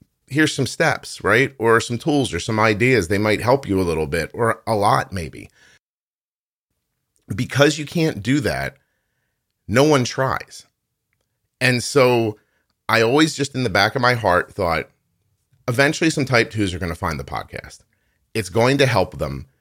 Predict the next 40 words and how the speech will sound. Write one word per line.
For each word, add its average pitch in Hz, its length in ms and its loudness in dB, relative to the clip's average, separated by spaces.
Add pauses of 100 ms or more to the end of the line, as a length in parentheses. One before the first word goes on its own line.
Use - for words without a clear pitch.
(340)
And 104 140 -4
then 107 100 4
I'm 113 80 2
gonna 123 140 2
bring 107 300 0
them 92 140 -2
on 78 400 -6 (140)
and 98 140 -4
have 92 200 -2
this 85 140 -8
conversation 65 720 -8
because 110 240 -4
I 123 160 4
believe 113 540 0
there's 104 240 2
a 92 100 -4
type 95 280 -2
two 92 180 -4
podcast 78 720 -4 (260)
that 101 240 0
would 104 140 -2
be 98 120 0
just 101 320 -2
as 104 140 -4
valuable 82 640 0 (600)
to 101 100 -6
twos 90 400 0
as 87 80 -4
it - 140 -6
would 98 160 0
be 87 120 -2
to 73 80 -6
ones, 78 560 0 (240)
as 92 200 0
this 95 140 -4
podcast 80 420 -2
has 78 180 -4
been 78 160 -6
to 71 60 -4
ones. 78 420 0